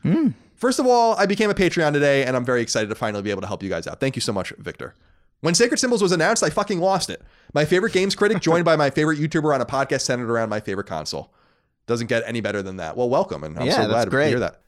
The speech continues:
Speaker 2: "I can't focus on a game if it doesn't have an interesting story and compelling characters. So this is a real issue for me, and I feel I am in the minority. For instance, I love BioShock, and its only true sequel, BioShock Infinite. And I think those games set the bar f-, set the bar for what storytelling games can be, but I feel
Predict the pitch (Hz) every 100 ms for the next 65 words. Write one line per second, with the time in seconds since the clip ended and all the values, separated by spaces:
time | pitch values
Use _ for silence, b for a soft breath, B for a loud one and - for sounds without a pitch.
0 | _ 156 - 233 294 220 214 226 208 170
1 | 123 107 117 143 180 165 208 165 120 127
2 | 135 - - - - 101 101 104 113 101
3 | 127 160 156 73 - b b - 160 180
4 | 226 285 240 220 180 196 - 160 104 107
5 | 143 180 - 196 214 185 190 180 175 170
6 | 175 143 82 - b b - 208 214 226
7 | 185 196 170 185 233 - 101 110 - b
8 | - 151 170 160 147 131 165 123 101 110
9 | - 110 127 - 73 - b b - 170
10 | 180 269 302 254 190 208 202 - 208 180
11 | 165 170 165 160 - - 120 131 196 156
12 | 185 160 135 135 147 143 151 147 139 113
13 | 107 123 196 175 131 127 226 240 220 156